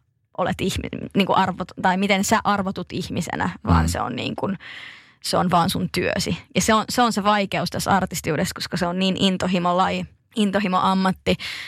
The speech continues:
Speaker 1: Ö, siinä on niin paljon enemmän kyse kuin rahasta. Mulle siinä ei ole ikinä oikeasti ollut kyse rahasta. Mä en edes niinku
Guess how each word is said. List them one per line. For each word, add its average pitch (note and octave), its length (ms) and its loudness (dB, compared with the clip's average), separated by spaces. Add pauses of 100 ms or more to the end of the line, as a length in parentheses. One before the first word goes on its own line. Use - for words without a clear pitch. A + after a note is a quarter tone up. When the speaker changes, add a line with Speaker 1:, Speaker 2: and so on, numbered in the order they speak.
(320)
Speaker 1:
Ö, - 20 4 (200)
siinä G3 420 2
on G#3 120 -2
niin G#3+ 200 -4
paljon F#3+ 180 4
enemmän F#3 280 0
kyse F3+ 160 -2
kuin E3+ 160 -4
rahasta. F#3+ 260 2
Mulle G#3+ 180 4
siinä F3+ 240 -2
ei F3 60 0
ole F#3 40 0
ikinä F3 240 -2
oikeasti F#3 360 -4
ollut E3 180 -4
kyse F3 200 2
rahasta. F#3+ 380 2
Mä F#3+ 140 4
en F3+ 60 -2
edes F#3+ 120 -2
niinku - 220 -12